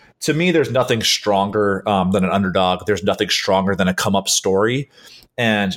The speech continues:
right now, I mean, we saw a, a cultural shift when kind of the Vegas odds came out this summer and was like,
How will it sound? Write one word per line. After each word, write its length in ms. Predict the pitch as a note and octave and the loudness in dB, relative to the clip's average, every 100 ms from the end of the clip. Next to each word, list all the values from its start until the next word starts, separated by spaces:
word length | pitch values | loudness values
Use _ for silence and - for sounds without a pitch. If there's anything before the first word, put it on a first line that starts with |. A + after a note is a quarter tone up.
| - | -2
right 340 | A#2 C3+ B2 | 2 2 2
now, 240 | A#2 A#2+ A2 | 0 2 2
I 80 | G#2 | 2
mean, 160 | G2+ | 0
we 160 | G#2 D#3 | 0 0
saw 280 | D#3 D3 A#2 | 0 2 2
a, 240 | G#2+ G#2+ | 0 -2
a 40 | |
cultural 460 | - - A#2+ A2+ G#2 | 0 0 0 0 0
shift 460 | G2+ - D3+ - G2 | 0 0 0 0 0
when 340 | G#2+ G2 F#2+ - | 0 2 0 -2
kind 140 | A#2+ | -2
of 60 | G2+ | 0
the 60 | |
Vegas 380 | F#2 A#2+ A#2+ A#2 | 0 0 0 0
odds 240 | G#2+ G#2+ - | 0 0 0
came 160 | A#2 | -2
out 160 | G#2+ G#2 | 0 0
this 180 | G#2+ - | -2 0
summer 320 | A2 A2 A2 | 0 2 2
and 140 | G2+ | 2
was 140 | G2+ G2+ | 0 -2
like, 200 | G2 | -2